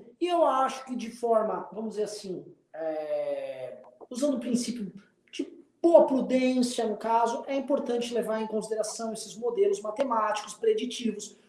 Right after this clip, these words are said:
utilizados em outras pandemias, feitos por gente que é especialista nessas áreas, para basear a tomada de decisões políticas e a to-, e a escolha por determinadas políticas públicas.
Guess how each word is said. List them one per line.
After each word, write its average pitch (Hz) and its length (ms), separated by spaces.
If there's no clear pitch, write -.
utilizados 226 760
em 220 100
outras 208 220
pandemias, 226 880
feitos 269 420
por 254 140
gente 233 280
que 226 80
é - 20
especialista 180 600
nessas 160 380
áreas, 233 440
para 247 260
basear 220 480
a 214 60
tomada 185 360
de 175 80
decisões 165 440
políticas 247 800
e 320 200
a 285 120
to-, - 340
e 247 60
a 247 40
escolha 240 440
por 277 180
determinadas 277 640
políticas 302 400
públicas. 196 480